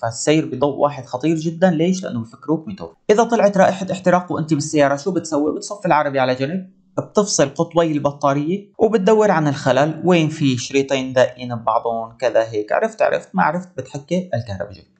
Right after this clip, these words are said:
في عنا هون مجموعة من الأسئلة عم يقول لك: "إذا كان مقدار ضغط الهواء في العجلات أكثر من الطبيعي، شو بصير؟ بيسخن المحرك؟" شو دخل المحرك؟ يحرق المحرك زيت؟ كمان ما دخل هاي.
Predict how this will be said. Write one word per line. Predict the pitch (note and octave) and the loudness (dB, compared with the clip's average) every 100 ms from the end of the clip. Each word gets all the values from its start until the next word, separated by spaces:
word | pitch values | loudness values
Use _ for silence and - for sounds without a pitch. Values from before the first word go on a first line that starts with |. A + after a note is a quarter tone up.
| _ | _
في | - C#3 | 0 2
عنا | D3 | 2
هون | D#3 D#3+ | 0 2
مجموعة | D#3 C#3+ D#3+ D#3 | 2 4 4 4
من | D#3 | 4
الأسئلة | D3+ - F3+ G3+ | 2 2 2 2
عم | F3 | 2
يقول | C#3+ | 2
لك: | E3 - | 2 0
"إذا | G3+ | 0
كان | - F3+ | 2 0
مقدار | D#3+ - E3+ F3 C#3 | -2 2 2 4 0
ضغط | D#3+ D#3+ E3+ | -4 -2 -2
الهواء | D3+ E3 F3 F#3 F3+ | 2 4 4 4 -2
في | D#3+ | -4
العجلات | D3 D3 D3 C3 B2 - | -2 0 0 0 -2 -6
أكثر | F#3+ - F#3+ | -6 0 2
من | F3 D#3 | 2 0
الطبيعي، | D3 C3 A#2+ G#2+ | 0 0 2 0
شو | A2+ F3+ | 2 2
بصير؟ | D#3+ - B2+ B2 - | 2 0 -2 -4 -4
بيسخن | C3+ C#3 E3 | -4 0 0
المحرك؟" | D3 C#3 D3+ C#3+ F#3+ - _ _ _ _ _ | 0 -2 -2 0 0 -4 _ _ _ _ _
شو | - - | -6 -2
دخل | A#2 G#2 | 0 0
المحرك؟ | G2+ F#2+ G#2 A2 G#2+ _ _ _ _ - | 0 0 -2 -2 -4 _ _ _ _ 0
يحرق | D3+ D#3+ D#3+ D#3+ | 0 2 -2 0
المحرك | D3 C#3 D3 C#3 | 0 0 0 0
زيت؟ | C#3 C#3+ F#3 - | 2 0 0 -4
كمان | - E3 E3+ | -4 0 0
ما | G#2+ | 0
دخل | G2+ G#2 G#2 | 0 -2 -6
هاي. | A2 A2+ | -6 -6